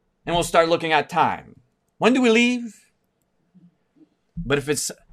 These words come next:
right here, it'll be right there. At once.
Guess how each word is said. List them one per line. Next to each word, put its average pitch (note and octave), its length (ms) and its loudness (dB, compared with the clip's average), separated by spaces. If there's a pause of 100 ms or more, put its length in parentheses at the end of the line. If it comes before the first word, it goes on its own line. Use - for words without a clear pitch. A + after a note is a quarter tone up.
(100)
right F#3 380 6
here, A#2+ 540 -2 (460)
it'll C#3 200 -2
be C3+ 120 -4
right C3 300 4
there. D#3 520 4 (1700)
At C3+ 220 2
once. F#3 720 4